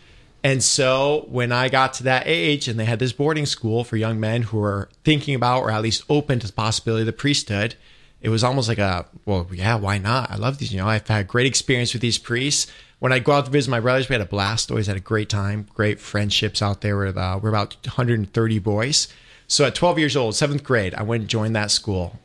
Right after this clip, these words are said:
uh, minor seminary. And early on, I remember being there about two months, and my mom, talking to her on the phone, she asked me, she's like, "So how often," you know, Terry, she calls me Terry, "how often, Terry, do you think about the priesthood?" And I was like, "Well, never."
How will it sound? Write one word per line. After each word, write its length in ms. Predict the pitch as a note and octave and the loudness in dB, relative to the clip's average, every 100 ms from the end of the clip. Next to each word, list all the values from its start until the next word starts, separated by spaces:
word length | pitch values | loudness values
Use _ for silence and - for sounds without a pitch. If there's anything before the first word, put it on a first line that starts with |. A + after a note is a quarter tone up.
| - | -6
uh, 180 | F#2 F2+ | -4 -2
minor 260 | G2+ A2+ | -2 0
seminary. 600 | A2+ A2 G2+ G2+ G#2+ C3+ C#3+ - - - - _ - | 0 0 -2 -2 0 -2 -4 -10 -20 -20 -20 _ 0
And 260 | C#3+ C#3+ C#3+ | 4 4 4
early 300 | F3 F#3+ F3+ | 2 2 2
on, 120 | F3+ D#3 | 2 2
I 40 | |
remember 300 | C#3 D3+ D#3 | 2 0 0
being 180 | D3 C#3+ | 0 2
there 120 | C#3+ | 2
about 300 | B2 G#2 - | 2 0 -2
two 240 | - - | -2 2
months, 420 | E3 C3 G#2 F#2 - | 2 2 0 -2 0
and 80 | G#2 | 0
my 100 | G#2 | 0
mom, 420 | G#2+ A2+ G#2 G2+ | 0 0 0 -2
talking 240 | - A2+ | -2 -2
to 80 | A2 | 0
her 60 | A2+ | 0
on 80 | G#2+ | -2
the 60 | |
phone, 420 | G#2 A2+ G2+ F#2+ | -2 -2 0 -2
she 220 | F#2 - G2+ | -2 0 0
asked 260 | G2+ G#2 | 0 -2
me, 80 | G2 | -2
she's 140 | F#2 | -2
like, 120 | G#2 F#2+ | -2 -2
"So 120 | A2 | -2
how 180 | D3+ E3+ | -2 0
often," 500 | D#3 - A2+ G#2 G#2+ | 0 0 -2 -2 -2
you 60 | |
know, 60 | G2 | -4
Terry, 340 | - A2 F#2 | 0 0 0
she 140 | F#2+ - | -2 -2
calls 200 | A2 G#2 | -2 -2
me 80 | G#2+ | -2
Terry, 380 | - F#2+ G2+ A2 - - - | -2 0 0 -2 -10 -20 -4
"how 120 | F3 | 0
often, 240 | F3 - | 2 2
Terry, 240 | B2+ B2+ A#2 | 2 2 2
do 80 | G#2+ | 0
you 40 | |
think 180 | G#2+ G#2+ | -2 -2
about 200 | G2+ F#2+ | 0 -2
the 60 | - | -4
priesthood?" 640 | - G2+ - F#2+ E2+ - - - - _ _ | -2 0 0 -2 -6 -10 -14 -20 -20 _ _
And 100 | - | -6
I 40 | G#2+ | -2
was 100 | A#2+ | 2
like, 240 | F#2 D#2+ - _ - | 0 -2 -14 _ -6
"Well, 360 | G#2 F#2+ E2 - | 0 0 0 -6
never." 540 | G#2+ F#2+ A2+ B2 - | -4 2 4 4 0